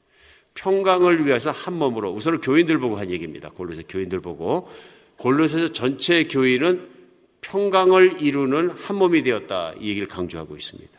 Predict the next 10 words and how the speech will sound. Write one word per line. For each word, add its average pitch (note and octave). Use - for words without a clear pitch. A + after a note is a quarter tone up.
그 -
얘기는 B2+
뭐냐면 G#2
성도와 F#3
성도 F3+
간의 C#3+
하나됨에 D#3
대해서 F#2
얘기하고 F2+
있습니다. -